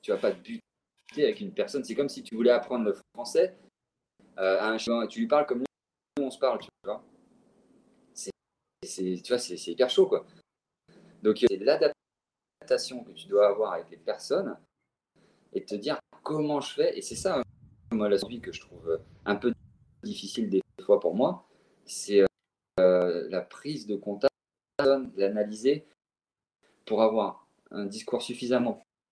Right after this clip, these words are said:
percutant qui lui permette de réfléchir. Et, et en, en lui amenant une espèce de,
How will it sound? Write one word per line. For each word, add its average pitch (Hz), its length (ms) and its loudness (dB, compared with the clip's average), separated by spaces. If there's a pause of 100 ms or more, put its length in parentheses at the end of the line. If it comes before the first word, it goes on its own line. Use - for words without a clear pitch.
(200)
percutant 135 500 -2
qui - 120 -12
lui 98 60 -10
permette 113 300 0
de 127 60 0
réfléchir. 113 600 -4 (100)
Et, - 80 2 (180)
et 202 300 8
en, 113 180 -4
en 113 140 -2 (520)
lui 120 140 2
amenant 127 240 0
une 123 80 -4
espèce 113 360 -6
de, 98 240 -4